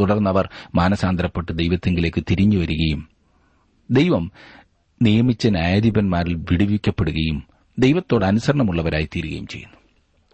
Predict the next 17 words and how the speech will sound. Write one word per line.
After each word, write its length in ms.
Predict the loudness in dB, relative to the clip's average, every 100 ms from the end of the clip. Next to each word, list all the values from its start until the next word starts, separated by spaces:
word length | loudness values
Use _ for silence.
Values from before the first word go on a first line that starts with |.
| _ _ -2
മൂന്നാം 320 | 2 2 2
വാക്യം 320 | 0 0 0
വ്യക്തമാക്കുന്ന 600 | 0 0 0 0 0 -2
ഒരു 80 | 0
വസ്തുത 320 | 0 -2 -4
എന്തെന്നാൽ, 480 | -2 -2 -2 -2 -2 -6 -20 -20 -10 0
ദൈവത്തോട് 540 | 2 2 -2 0 2
അനുസരണക്കേട് 680 | 2 0 0 -2 0 0 0 0
കാണിക്കുന്നവർക്ക് 800 | 0 -2 -2 -2 0 -2 -2 -2
വരുന്ന 540 | -2 -2 -4 -6 -8 -10 -4
ഭവിഷ്യത്ത് 680 | -2 0 0 -2 -6 -2
ഒഴിഞ്ഞു 460 | 0 2 0 0 0
പോകുവാൻ 500 | 0 -2 -2 -4 -2
ആരെക്കൊണ്ടും 600 | -2 -2 -2 -2 -4 -4
കഴിയുകയില്ല 720 | -2 -2 -2 -2 0 -2 -2 -4
എന്നതത്രേ. 480 | -4 -4 -8 -14 -18 _ _ _ _ _ _ _ _ _ -6
ഇസ്രായേല്യർ 580 | -2 2 2 2 0 -2